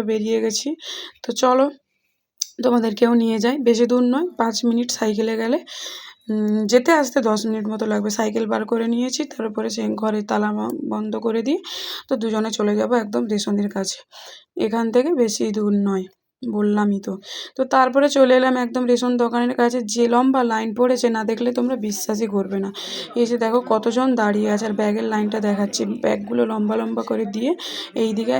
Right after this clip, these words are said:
সবাই বসে রয়েছে। তারপরে তো রেশন টেশন অনেক কষ্টে ধরার পর ঠিক নটা বাজে, তখনই রেশন ধরা হয়ে গেছে। তো তাম-, আমাদের প্রায় ছ প্যাকেট আটা আর হচ্ছে ন কেজি চাল। তো এসে দেখো এই যে বাসি থালাগুলো ধোয়া হয়নি, চা খেয়েছিলাম সেটাও ধোয়া হয়নি, দুধের বোতলটাও ধোয়া হয়নি।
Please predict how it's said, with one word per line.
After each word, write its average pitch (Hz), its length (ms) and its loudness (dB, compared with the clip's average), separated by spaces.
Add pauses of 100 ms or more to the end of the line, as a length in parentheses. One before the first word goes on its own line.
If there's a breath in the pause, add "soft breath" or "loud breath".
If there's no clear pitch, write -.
সবাই 220 320 -2
বসে 196 340 -2
রয়েছে। 196 360 -2 (680 loud breath)
তারপরে 226 380 4
তো 254 100 0
রেশন 233 300 2
টেশন 233 340 -2
অনেক 220 240 -6
কষ্টে 208 340 -2
ধরার 214 320 2
পর 254 240 0 (420 loud breath)
ঠিক 247 240 0
নটা 220 320 2
বাজে, 220 260 4
তখনই 220 380 0
রেশন 214 340 0
ধরা 208 220 2
হয়ে 196 260 2
গেছে। 196 240 -2
তো 208 80 -2
তাম-, 202 320 -2
আমাদের 208 380 2
প্রায় 214 260 -2
ছ - 100 -8 (100)
প্যাকেট 208 320 -6 (100)
আটা 214 280 0 (420 loud breath)
আর 220 180 2
হচ্ছে 262 340 0
ন 240 160 0 (120)
কেজি 220 300 -4
চাল। 190 280 -2 (440 loud breath)
তো - 140 0
এসে 247 280 8
দেখো 226 300 2
এই 240 100 4
যে 233 100 0
বাসি 214 300 2
থালাগুলো 214 540 0
ধোয়া 220 260 0
হয়নি, 233 260 0
চা - 260 -4
খেয়েছিলাম 214 500 -2
সেটাও 208 340 -2
ধোয়া 226 180 -2
হয়নি, 247 200 0
দুধের 220 240 0
বোতলটাও 202 460 -2
ধোয়া 202 240 0
হয়নি। 196 280 -2